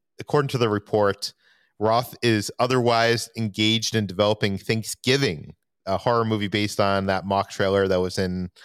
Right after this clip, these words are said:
uh, Quentin Tarantino and Robert Rodriguez's Grindhouse, uh, about a decade ago. Uh, s-,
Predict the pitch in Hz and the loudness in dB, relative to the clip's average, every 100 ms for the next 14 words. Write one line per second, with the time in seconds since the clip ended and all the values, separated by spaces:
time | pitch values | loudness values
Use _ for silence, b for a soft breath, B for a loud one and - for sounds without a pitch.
0 | B B B B B 85 - 113 104 107 | B B B B B -4 0 -2 0 -2
1 | 98 101 98 95 95 101 98 95 95 98 | -2 0 2 2 0 0 0 0 0 0
2 | 92 90 - - - 92 101 104 107 110 | 0 -4 -12 -10 -4 -2 0 0 2 0
3 | - - - 107 104 107 110 110 98 117 | -2 -6 -6 -2 0 0 -2 -2 -2 -2
4 | 117 110 117 120 117 120 B B B B | 0 0 0 0 0 0 B B B B
5 | 104 98 95 95 101 104 - - | 0 2 4 4 2 0 -8 -16